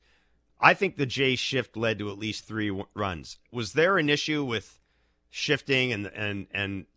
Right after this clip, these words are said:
outside pitching?" Like, basically, both, both Jen and, uh, and the other texter are saying they were, they, they were wondering whether there wasn't some sort of mix-up there or whether, uh, Barrios didn't follow the plan.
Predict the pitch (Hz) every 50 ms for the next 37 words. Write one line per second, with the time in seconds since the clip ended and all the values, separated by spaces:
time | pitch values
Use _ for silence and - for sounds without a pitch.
0 | - 90 120 127 - - 143 120 110 110 95 - 131 131 123 - 131 127 123 120
1 | 107 - 135 147 147 - - 131 131 104 123 127 120 - - _ _ - - 127
2 | 123 117 - - _ _ _ _ 104 101 - - 123 120 120 120 117 113 110 107
3 | 107 107 104 101 95 95 95 - - 104 104 104 107 110 117 120 110 - - 104
4 | 101 - - 107 101 101 95 - - 107 104 104 104 107 104 101 101 101 98 -
5 | - - 101 107 - _ _ _ - _ _ _ _ _ _ _ _ - 123 127
6 | 123 120 127 131 131 123 120 117 113 113 120 120 117 110 117 113 104 113 113 110
7 | 110 113 107 - 117 104 - 127 123 113 - - 123 113 107 107 107 120 117 -
8 | - 131 120 - - - 117 117 117 113 110 107 104 107 113 117 110 113 113 107
9 | - - _ _ _ _ _ _ _ _ _ - - - - - - - - -
10 | - - 98 98 120 120 117 117 113 110 113 - - - 123 113 113 - - 120
11 | 113 113 113 110 104 101 - 135 143 147 131 104 90 82